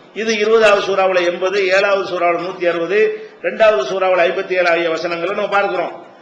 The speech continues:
அதே மாதிரி ஈசா நபி அவர்கள் ஒரு பறவை மாதிரி செய்வாங்க களிமண்ணுல, அது நிஜ பறவையாக மாறிடும் அப்படின்னு அஞ்சாவது சூறாவுல நூத்தி பத்துல இருக்கிறது. மூணாவது சூறாவுல நாற்பத்தொன்பது வசனத்துல இருக்கிறது.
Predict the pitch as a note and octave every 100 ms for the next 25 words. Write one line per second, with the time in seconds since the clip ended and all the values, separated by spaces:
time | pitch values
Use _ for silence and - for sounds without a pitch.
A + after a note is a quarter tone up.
0 | - F3+ A3+ A3 G#3 G#3 A#3 A#3 G#3+ G#3
1 | G3+ F#3+ G3 F#3+ F3 F3+ G3 F#3+ F#3+ F#3
2 | F3+ F#3 F3+ F3+ F3+ - - - - -
3 | F#3 A3+ A3 G3+ F#3+ F#3+ F#3 - - -
4 | F3 G#3 G3 A3+ A#3+ A3 G#3+ G#3 G3 F#3
5 | F3 G3 F3+ F3 F3+ D3+ - - - -
6 | F3+ G#3 G#3+ F#3 G#3+ A3 G#3 F#3+ F#3 F#3
7 | F#3 F3 G3 F#3+ F3+ F3+ F3+ E3+ F3 F3
8 | F3+ - - - - G3+ A#3+ A3 G#3 F3+
9 | F#3+ F#3 F#3 E3+ F#3+ G3 F#3+ F#3 F3+ F3+
10 | E3 F3 E3+ E3+ E3+ E3 E3+ F3 F3 -